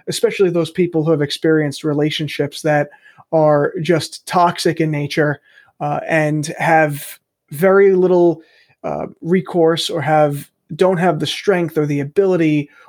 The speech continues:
or the, the wherewithal, the knowledge, or even the, the financial backing to get out of those relationships. And one of the things that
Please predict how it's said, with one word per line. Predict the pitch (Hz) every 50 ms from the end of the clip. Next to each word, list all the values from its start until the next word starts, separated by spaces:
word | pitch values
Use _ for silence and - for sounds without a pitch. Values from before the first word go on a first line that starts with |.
| - -
or | 170 160 156 151 147 143 143 143 139 - -
the, | 165 160 160 147 143 139 - -
the | 156 151 143 143 139 139
wherewithal, | 143 156 185 190 190 180 175 - 175 160 160
the | 147 147
knowledge, | 147 151 165 175 180 180 170 147 143 143 - -
or | 160 156 170
even | 190 202 185 196 185 165
the, | 160 156 151 156 -
the | 139 151
financial | 147 - - 165 160 165 160 160 156 - 139
backing | 135 - 147 160 180 196 190 - 143 143 135
to | - - 147 143 139 139 135 - _ - - - - _ _
get | - 175
out | 156 147 165 185 180
of | 165 147
those | 147 139 139 139 147
relationships. | 151 147 151 147 - - - 143 - - 147 147 - - - -
And | - 165 156 147 147
one | 175 208
of | 196
the | 180 175
things | 175 - 170 160 156 143
that | 156 147 143 147 -